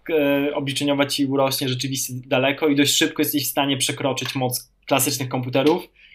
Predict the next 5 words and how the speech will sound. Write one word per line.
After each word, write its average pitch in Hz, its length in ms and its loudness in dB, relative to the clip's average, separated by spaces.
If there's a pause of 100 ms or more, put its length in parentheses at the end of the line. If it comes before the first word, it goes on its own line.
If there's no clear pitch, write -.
(220)
z 123 100 -6
małym 156 260 4
zastrzeżeniem, 151 760 2 (440)
że 139 500 2
to 147 80 -2